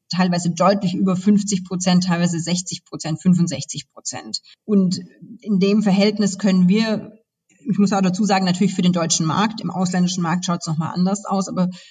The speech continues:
jetzt gerade für den deutschen Markt, und das ist schon unser größter Markt, auch wenn wir auch nach, äh,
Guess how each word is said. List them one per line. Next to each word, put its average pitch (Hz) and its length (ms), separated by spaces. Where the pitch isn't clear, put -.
jetzt 165 260
gerade 196 220
für 208 100
den 190 120
deutschen 180 320
Markt, 165 260
und 185 60
das 175 160
ist 180 120
schon 202 160
unser 185 360
größter 214 320
Markt, 214 380
auch 185 100
wenn 190 180
wir 185 320
auch 175 220
nach, 160 300
äh, 165 360